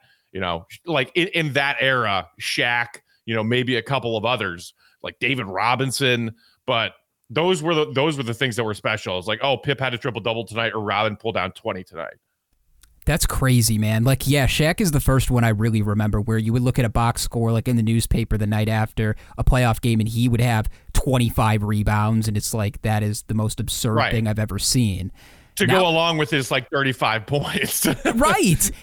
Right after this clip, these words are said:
Speaker 2: And now you got dudes like Clint Capella who are like, "Nah, I'm gonna, I'm gonna get paid and specialize in rebounding. I'm gonna go out there and get twenty-two a night, and that's just what I'm gonna do." That's interesting. I,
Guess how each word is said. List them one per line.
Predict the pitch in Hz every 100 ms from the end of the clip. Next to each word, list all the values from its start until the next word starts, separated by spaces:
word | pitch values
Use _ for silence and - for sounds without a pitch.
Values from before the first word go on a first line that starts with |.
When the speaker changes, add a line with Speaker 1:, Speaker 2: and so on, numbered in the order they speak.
| -
Speaker 2:
And | 190
now | 254
you | 320
got | 247 170
dudes | 226 208
like | 240 220 -
Clint | - 214 269
Capella | 208 - 214 185
who | 120 135
are | 143
like, | 139 123
"Nah, | 139 143
I'm | 135
gonna, | 185 135
I'm | 151
gonna | 226
get | 180 -
paid | - 151 170
and | 151
specialize | 123 - - 139 - 123 104 113 110
in | 104
rebounding. | 113 120 107 107 101 110
I'm | 135
gonna |
go | 147 139
out | 139
there | 135
and |
get | 123 -
twenty-two | - 131 131 113 - 135
a | 110
night, | 104 104 87 - - -
and | - 127
that's | 156
just | - 135
what | 131
I'm | 131
gonna | 131 127 113
do." | 123 113 101 - - -
That's | 156 185
interesting. | 240 180 131 123 104 -
I, | 123 -